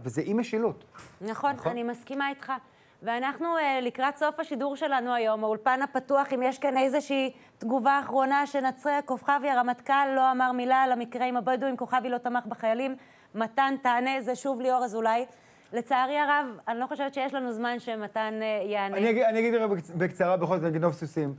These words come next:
Speaker 2: כן.
Speaker 1: בסוף, צה"ל חייב להתעורר ולהתאפס על עצמו. את כל הדוברות צריך לתת לאנשים ששירתו בגולני ובגבעתי ובצנחנים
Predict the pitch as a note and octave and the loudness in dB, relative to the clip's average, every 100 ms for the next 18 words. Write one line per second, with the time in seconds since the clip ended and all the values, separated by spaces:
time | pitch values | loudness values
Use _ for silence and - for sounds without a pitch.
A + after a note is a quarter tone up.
0 | - G#3+ G3+ F#3+ E3+ E3+ G#3+ G#3+ G#3+ - | -6 -2 0 2 2 2 2 2 -2 -16
1 | - F#3+ G3 F#3 E3 E3+ E3+ E3+ E3 E3+ | -2 2 2 0 0 0 2 0 2 2
2 | E3 D#3 D3 D3+ D#3 D#3 C#3+ - F3 F#3+ | 2 0 -2 -4 -2 -2 -2 -2 -2 -2
3 | F#3+ - - E3 - A3+ G3+ G#3 F3+ A3+ | -4 -20 -10 -4 2 4 6 4 4 4
4 | C#4 - - G3 F#3+ F#3+ G#3 G3+ F3 - | 4 -2 -2 0 2 2 2 2 2 0
5 | G#3+ G3 F#3 E3+ D#3 E3 C#3 G3+ E3 D3 | 0 2 2 2 2 -2 2 2 4 4
6 | D#3+ G3+ A#3 A#3+ D3+ D3 D3+ E3 F#3+ A3+ | 4 2 0 -4 -4 0 0 0 0 -2
7 | F3 D3 D#3+ D3 D#3+ G3 | -2 -4 -6 -4 -2 -2